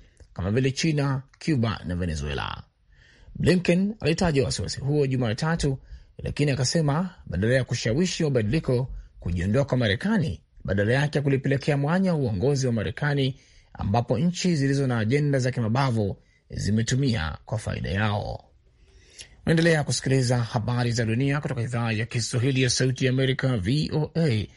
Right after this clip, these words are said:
ikitangaza kutoka Washington D C kupitia mia moja na saba nukta tano F M Nairobi, Kenya. Angola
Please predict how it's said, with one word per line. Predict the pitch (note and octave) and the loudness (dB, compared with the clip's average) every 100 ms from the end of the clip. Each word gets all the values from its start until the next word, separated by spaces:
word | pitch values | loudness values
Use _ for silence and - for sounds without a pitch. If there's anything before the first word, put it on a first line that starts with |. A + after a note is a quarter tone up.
| - - - - | -20 -20 -20 -8
ikitangaza | - G#2+ G#2 B2+ C3+ C3 A#2+ B2 | -4 -2 2 2 4 2 2 0
kutoka | B2 B2 | 0 0
Washington | B2 A#2+ - - F2+ A2+ D2+ | 0 -2 -2 -4 -4 -2 -2
D | D#2+ | -2
C | - C#3 C#3 C#3 | 0 0 2 0
kupitia | A#2 A#2 - A2 G#2+ | -2 -6 -4 -2 0
mia | |
moja | G#2 A2+ G#2 | 0 0 0
na | |
saba | A2+ C3 A2+ G2+ | -2 -2 0 0
nukta | A2 A2+ | -2 -2
tano | - B2+ B2 | -2 -2 -2
F | - | -2
M | E3+ E3 C3+ - - _ | 0 2 0 -6 -20 _
Nairobi, | - A2+ - - | -2 0 -2 -6
Kenya. | - C3+ C3+ - - C#3 _ - - _ - - - - - - _ _ - | -2 0 0 -2 -6 -14 _ -20 -20 _ -20 -20 -20 -20 -20 -20 _ _ 2
Angola | F3 D#3 F3+ E3 G3+ | 4 4 4 2 0